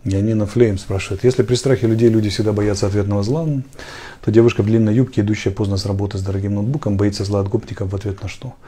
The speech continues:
Какого зла она им желает?" Она, например, желает, чтобы они исчезли, сволочи такие. Потому что они причиняют ей огромное зло в виде постоянного страха и жуткой тревоги по возвращению домой.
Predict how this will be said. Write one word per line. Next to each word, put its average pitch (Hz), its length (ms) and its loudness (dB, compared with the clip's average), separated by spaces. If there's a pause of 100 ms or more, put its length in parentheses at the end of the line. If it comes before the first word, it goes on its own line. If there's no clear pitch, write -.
(460)
Какого 113 320 4
зла 104 200 2
она 98 160 0
им 98 100 0
желает?" 98 400 -4
Она, 185 140 2
например, 123 280 2
желает, 113 280 2
чтобы 101 180 -2
они 101 140 0
исчезли, 110 440 -6 (140)
сволочи 101 460 -6
такие. 123 360 -10 (760)
Потому 104 280 0
что 104 160 -2
они 101 120 2
причиняют 101 440 -2
ей 98 120 0
огромное 101 340 0
зло 135 180 2
в 127 40 2
виде 104 160 0
постоянного 98 540 -4
страха 104 460 -6
и 92 260 -4
жуткой 98 480 -2
тревоги 101 340 -2
по 98 120 -4
возвращению 95 480 -6
домой. 107 260 -10